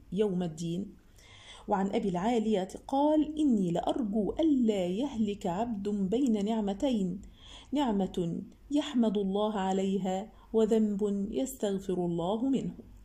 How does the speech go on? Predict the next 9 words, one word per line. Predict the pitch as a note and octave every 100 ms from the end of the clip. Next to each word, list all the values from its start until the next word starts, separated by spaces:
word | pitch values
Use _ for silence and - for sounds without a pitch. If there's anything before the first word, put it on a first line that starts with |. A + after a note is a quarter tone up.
| - - - - -
خمسة، | - D#3+ - E4 - - - - -
الاستغفار | A3+ - B3+ A#3+ A#3+ F4 E4 A3
سبب | C4+ A#3+ A#3 A#3 A3+ A3
لرحمة | G3 A#3+ - G#3 G#3
الله | F3 F3+ G3+ G3
تعالى | F#3+ F#3 E3+ F#3+ F#3+ F3+ F#3
في | F#3+
الدنيا | F3 D3+ G#3 G#3+ F3 D3+
والآخرة. | F#3 C#4 A3+ G3 - D#3 -